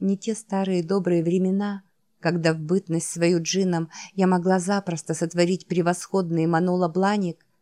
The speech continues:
прямо из эфира. Что, интересно, подошло бы лучше всего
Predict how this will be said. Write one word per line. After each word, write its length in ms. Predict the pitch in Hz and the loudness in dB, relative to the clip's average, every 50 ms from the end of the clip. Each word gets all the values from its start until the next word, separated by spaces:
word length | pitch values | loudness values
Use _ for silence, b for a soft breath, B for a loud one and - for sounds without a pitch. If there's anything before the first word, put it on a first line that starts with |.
| _ _ _ | _ _ _
прямо 320 | - - 269 214 180 151 | -6 -2 0 2 4 2
из 140 | 151 156 156 | 2 2 0
эфира. 500 | 175 170 - - 180 170 165 165 156 156 _ _ _ _ _ _ _ _ _ _ _ _ _ _ _ | -4 -6 -4 -4 -4 -4 -4 -6 -10 -12 _ _ _ _ _ _ _ _ _ _ _ _ _ _ _
Что, 320 | _ - - _ - 185 | _ -14 -12 _ -2 0
интересно, 640 | 180 175 165 - 175 160 170 165 156 - - 160 156 | 0 0 0 -2 -2 -2 -2 -2 -4 -4 -6 -6 -4
подошло 500 | _ 170 151 170 175 - - - 196 185 | _ -4 -4 -4 -4 -4 -4 -4 -4 -2
бы 120 | 165 175 | 0 0
лучше 360 | 180 180 196 185 - - 180 165 | 0 0 0 -2 -4 -6 -6 -6
всего 460 | - - - 190 170 185 214 233 | -8 -6 -6 -6 -2 -2 -2 -2